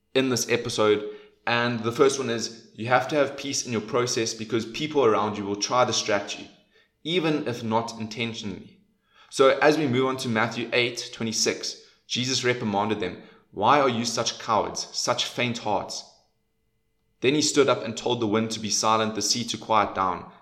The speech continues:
Silence. The sea became smooth as glass.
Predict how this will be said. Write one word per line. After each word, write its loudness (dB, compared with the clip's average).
Silence. 2
The -10
sea -4
became 0
smooth -2
as 0
glass. 0